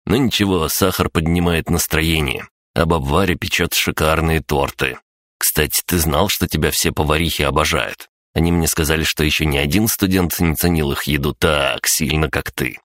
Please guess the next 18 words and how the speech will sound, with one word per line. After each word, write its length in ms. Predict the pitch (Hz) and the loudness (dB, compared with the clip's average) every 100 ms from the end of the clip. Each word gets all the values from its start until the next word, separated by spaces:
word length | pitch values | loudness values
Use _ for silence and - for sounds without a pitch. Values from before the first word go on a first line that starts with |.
| _ _ - | _ _ -2
А 200 | 80 98 | 0 2
баба 180 | 95 90 | 2 0
Варя 340 | 80 85 90 | 2 2 2
сказала, 460 | - 85 78 82 90 | 0 0 2 2 0
что 180 | - 82 | 0 -2
готова 380 | 82 85 78 | 0 0 0
тебя 280 | - 76 73 | 0 0 0
усыновить". 760 | 71 - 82 82 64 58 - - _ _ _ _ - | 0 0 2 0 -2 -6 -8 -10 _ _ _ _ -4
"А 80 | 196 | -2
как 200 | 170 - | -2 0
ты 100 | 101 | 2
до 140 | 95 | 2
этого 360 | 90 90 82 80 | 2 2 0 2
вообще 460 | 92 117 - 160 | 0 0 -2 0
додумался?" — 720 | 113 80 101 80 76 - 73 - - | 0 2 2 2 0 -2 -4 -8 -4
перебила 420 | 80 73 71 69 | -2 0 0 0
его 200 | 71 71 | 0 -2
Кристина. 580 | - 82 - - 57 | 0 -2 -2 -4 -6